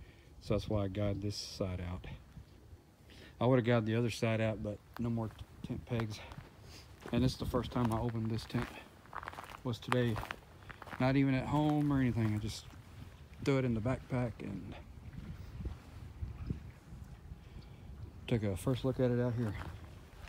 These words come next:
So we will take a first look. We may do that,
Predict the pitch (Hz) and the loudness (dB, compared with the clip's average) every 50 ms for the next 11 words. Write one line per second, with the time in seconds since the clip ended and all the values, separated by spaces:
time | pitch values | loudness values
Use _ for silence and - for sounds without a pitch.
0 | - - - - - - - - - - - - - - - - - - - - | -12 -12 -12 -12 -14 -14 -16 -16 -18 -14 -14 -12 -10 -10 -10 -12 -12 -14 -16 -16
1 | - - - - - - - 92 92 - - - - - - - - - - - | -14 -14 -12 -12 -12 -10 -10 -10 -8 -8 -8 -8 -6 -6 -6 -6 -6 -6 -6 -6
2 | - - - - - - - - - - - - - - - - - - - - | -6 -6 -6 -6 -6 -6 -6 -6 -6 -8 -8 -6 -6 -4 -4 -4 -6 -6 -6 -6
3 | - - 110 123 127 131 123 113 - 123 110 107 92 - - 117 110 - - 107 | -2 2 6 8 8 8 8 6 6 4 2 2 2 2 2 2 2 0 0 2
4 | 110 113 - - - - - - - - - - - - - - - - - - | 2 2 0 -2 -6 -8 -10 -10 -10 -12 -12 -12 -12 -12 -12 -12 -12 -12 -14 -14
5 | - - - - - - - - - - - - 104 101 101 98 98 92 104 101 | -14 -14 -14 -14 -14 -14 -12 -12 -10 -8 -4 0 0 2 2 2 2 2 2 2
6 | 101 101 98 98 | 2 2 2 2